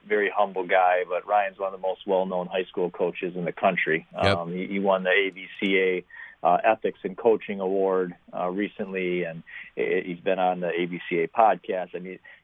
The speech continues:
Speaker 1: i-, we, when you talk about Wisconsin high school baseball, uh, Ryan McGinnis is right there at the top. And, um, Ryan, nothing but love and respect for you, and,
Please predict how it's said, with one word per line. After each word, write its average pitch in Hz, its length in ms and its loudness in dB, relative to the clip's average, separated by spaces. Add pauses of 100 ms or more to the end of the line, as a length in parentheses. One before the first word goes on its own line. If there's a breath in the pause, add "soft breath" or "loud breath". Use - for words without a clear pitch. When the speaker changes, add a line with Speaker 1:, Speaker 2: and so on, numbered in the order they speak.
(140)
Speaker 1:
i-, - 540 -10
we, 123 360 0
when 123 100 -4
you 131 80 0
talk - 280 2
about 107 220 0
Wisconsin 104 500 -8
high 98 200 -8
school 90 240 -14
baseball, 85 600 -10 (180)
uh, 85 120 -6
Ryan 90 360 -6
McGinnis 85 420 -12 (220)
is 90 340 -6
right 90 280 -2
there 85 260 -2
at 80 80 -8
the 76 80 -12
top. 82 420 -2
And, 78 260 -8
um, 76 380 -4
Ryan, 87 280 -2
nothing 87 280 -4
but 82 160 -4 (300)
love 95 340 2
and 87 80 -12
respect 92 440 -2
for 95 200 2
you, 95 120 0
and, 80 220 -4